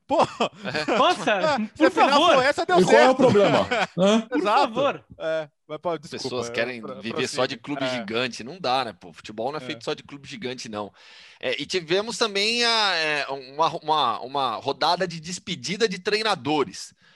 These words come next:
Speaker 2: né? Porque o Roy Hodgson, é, saiu do Palace e vai se aposentar. É, o Sam Allardyce, também de saída do West Brom.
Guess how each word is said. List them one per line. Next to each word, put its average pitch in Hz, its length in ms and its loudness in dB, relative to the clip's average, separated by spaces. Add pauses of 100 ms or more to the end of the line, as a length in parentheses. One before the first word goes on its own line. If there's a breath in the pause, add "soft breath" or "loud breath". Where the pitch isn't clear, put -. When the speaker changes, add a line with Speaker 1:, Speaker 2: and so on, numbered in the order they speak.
(160)
Speaker 2:
né? 113 140 -6
Porque 110 300 -12
o - 40 -8
Roy 139 200 0
Hodgson, 185 520 0 (440 soft breath)
é, 110 360 -6
saiu 143 360 -2
do 120 100 -10
Palace 151 600 0
e 110 280 -10
vai 113 160 -4
se - 120 -12
aposentar. 113 680 -6 (420 soft breath)
É, 113 140 -2
o 117 140 -4
Sam 156 260 -4
Allardyce, 110 1000 0 (100)
também 127 260 -6
de 117 80 -16
saída 120 300 -4
do 104 140 -10
West 135 360 -2
Brom. 135 240 -6